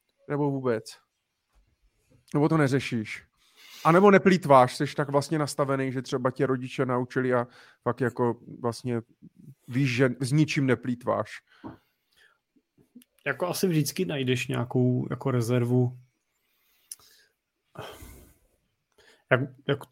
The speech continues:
Speaker 2: když si čistím zuby, tak si je čistím s vypnutou vodou. Jo? Si jako namočím ten kartáček, pak si vyčistím zuby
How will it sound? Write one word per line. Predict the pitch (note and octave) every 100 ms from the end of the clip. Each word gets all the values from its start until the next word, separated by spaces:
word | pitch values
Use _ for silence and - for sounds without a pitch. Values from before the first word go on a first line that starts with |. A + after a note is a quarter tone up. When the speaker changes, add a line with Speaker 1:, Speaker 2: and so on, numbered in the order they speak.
| -
Speaker 2:
když | C#3 B2+
si | D#3+
čistím | D#3+ D3 F3
zuby, | C#3 C3+ D3+
tak | D3+ D3 - - - - _ _ _ _ _ _
si | - - - - - C#3+
je | D3
čistím | C3+ C3 - D#3+ F3 D3+
s | B2
vypnutou | C3 D3 D3+ D#3+ D3
vodou. | D3 B2+ A2+
Jo? | A#2+
Si | B2
jako | B2+ C#3
namočím | B2+ C#3 C3 C#3+
ten | C#3 C3
kartáček, | C3 B2+ C3+ C3 C3+
pak | - B2+
si | -
vyčistím | C3 C3+ C3 - C#3+
zuby | B2 B2 C#3